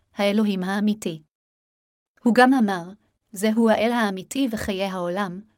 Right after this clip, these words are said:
הראשונה ליוחנן חמש עשרים. יוחנן האמין,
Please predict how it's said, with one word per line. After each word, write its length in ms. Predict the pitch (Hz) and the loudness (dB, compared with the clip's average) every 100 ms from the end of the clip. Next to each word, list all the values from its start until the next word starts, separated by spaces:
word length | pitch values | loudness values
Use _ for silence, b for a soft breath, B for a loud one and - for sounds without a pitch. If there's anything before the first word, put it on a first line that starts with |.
| _ - | _ -8
הראשונה 540 | 196 208 208 190 254 | -6 -4 -4 0 0
ליוחנן 540 | 233 190 - 220 214 | 0 -2 -2 0 0
חמש 420 | 220 220 190 185 214 | 0 -2 -4 -6 -6
עשרים. 480 | - 196 180 170 202 _ _ _ _ _ _ _ _ _ - | -8 -8 -8 -10 -16 _ _ _ _ _ _ _ _ _ -2
יוחנן 480 | 220 - 247 277 | 0 2 2 4
האמין, 540 | 277 269 220 214 156 | 4 4 4 4 0